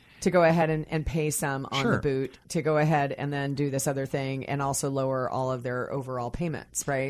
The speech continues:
Speaker 1: It could be very
Speaker 2: Yeah, it
Speaker 1: beneficial.
Speaker 2: depends on your
Speaker 1: But
Speaker 2: interest rate.
Speaker 1: Yeah, exactly.
Speaker 2: It's a financial planning question, the way I,
Speaker 1: Mm-hmm.
Speaker 2: I try and look at that. Let, let's say you've got a rate of, of, of three percent,
Speaker 1: Mm-hmm.
Speaker 2: and you're, you're trying to decide, "I've got some money. Do I pay,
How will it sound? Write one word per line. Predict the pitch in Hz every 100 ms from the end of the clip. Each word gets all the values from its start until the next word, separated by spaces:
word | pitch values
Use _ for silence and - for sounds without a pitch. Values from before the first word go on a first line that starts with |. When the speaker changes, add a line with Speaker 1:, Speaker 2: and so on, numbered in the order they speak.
| 123
Speaker 1:
It | 147
could | 208
be | 175 170 156
very | - - 151
Speaker 2:
Yeah, | 143
it |
Speaker 1:
beneficial. | 139 131 170 160 160
Speaker 2:
depends | - 151 160
on | 151
your | 220
Speaker 1:
But | 220
Speaker 2:
interest | - 101 -
rate. | 92 85 82 -
Speaker 1:
Yeah, | 247 311 -
exactly. | 147 214 226 - 120 -
Speaker 2:
It's | 185 285
a |
financial | - 233 214 202 147
planning | - 110 135 131
question, | - 95 - 113
the | 107
way | 117 151
I, | 117
Speaker 1:
Mm-hmm. | 175 226
Speaker 2:
I | 127
try | - 117
and | 101
look | 101 101
at |
that. | 104 120
Let, | 247
let's | 254 226
say | 240
you've | 208 165 147
got | 139
a | 113
rate | 104 110 98
of, | 82 -
of, | - 92 -
of | 110
three | - - 135
percent, | 117 101 - 107 80 - _ - -
Speaker 1:
Mm-hmm. | 147 143 147
Speaker 2:
and | 120 110
you're, | 113 117
you're | 117
trying | - 123 113
to | 98
decide, | 95 120 104 98
"I've | 92
got | 110
some | - 113
money. | 107 104 104
Do | 92
I | 87
pay, | - - 110 110